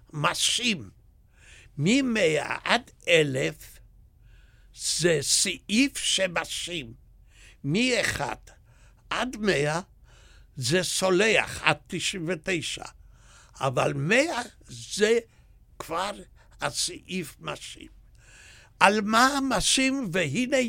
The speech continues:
הדוקטור קיבל מאה. מה זאת אומרת מאה? מאה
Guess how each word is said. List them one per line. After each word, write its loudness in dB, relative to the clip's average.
הדוקטור -2
קיבל -8
מאה. -10
מה -2
זאת -6
אומרת -2
מאה? -4
מאה 4